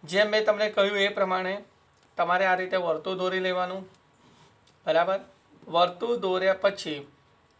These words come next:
અહીંયા નેવું જે છે એ મેં આ રીતે નેવું દોરી દીધા. જે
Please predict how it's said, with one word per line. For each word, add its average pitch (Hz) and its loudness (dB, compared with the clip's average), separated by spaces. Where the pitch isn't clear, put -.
અહીંયા 190 -2
નેવું 196 -2
જે 208 0
છે 175 -4
એ 175 -4
મેં 185 -2
આ 175 0
રીતે 175 -4
નેવું 165 -6
દોરી 185 -4
દીધા. 180 -4
જે 180 -4